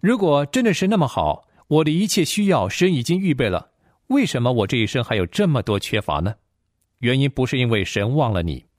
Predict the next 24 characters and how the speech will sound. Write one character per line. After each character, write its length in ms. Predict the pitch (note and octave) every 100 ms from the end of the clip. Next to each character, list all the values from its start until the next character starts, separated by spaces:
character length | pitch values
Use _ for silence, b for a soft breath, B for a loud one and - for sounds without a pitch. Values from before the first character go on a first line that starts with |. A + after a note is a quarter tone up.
| b b b b
不 120 | E3+
是 120 | G3
因 80 | G3+
为 100 | F3
神 200 | C3+ B2
没 160 | C3 G#3+
有 100 | D#3+
能 200 | A2 B2+
力 120 | C3+
供 200 | B2+ C3+
应， 220 | A#2+ - b b b
是 160 | - C#3+
因 80 | C#3
为 80 |
我 180 | B2 B2
们 240 | B2 A#2 A2+
往 260 | B2+ F3+
往 300 | E3+ G2+ D#2+ - _
离 380 | A2+ A#2+ E3 F#3
开 240 | - D3
了 160 | A2+ E2+
神 240 | - F2+
的 80 | F2+
路。 240 | F2+ -